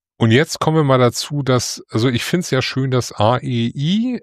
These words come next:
auf und T und R und N und S auf der Home Row sind. Das macht für mich Sinn.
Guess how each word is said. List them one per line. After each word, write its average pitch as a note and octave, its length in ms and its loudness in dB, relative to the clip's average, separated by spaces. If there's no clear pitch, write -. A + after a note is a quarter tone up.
auf - 360 -4
und A#2+ 260 -4
T D#3+ 320 2
und A#2 320 -6
R B2 320 2
und A2+ 260 -6
N B2+ 220 0
und G#2+ 300 -6
S A#2+ 240 -2
auf - 220 -10
der G#2 320 -2
Home G2+ 240 2
Row E2+ 180 0
sind. F2 300 -10
Das G2 160 -6
macht - 220 -8
für - 100 -8
mich G2 140 -6
Sinn. F#2 240 -4